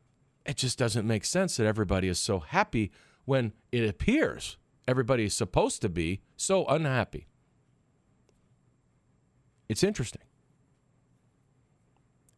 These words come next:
Really interesting to me how people came away and they were so happy.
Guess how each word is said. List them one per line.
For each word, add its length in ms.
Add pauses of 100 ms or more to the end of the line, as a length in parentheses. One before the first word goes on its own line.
(120)
Really 460
interesting 400
to 80
me 160 (1400)
how 140
people 320
came 240
away 320
and 100
they 60
were 200 (460)
so 520
happy. 440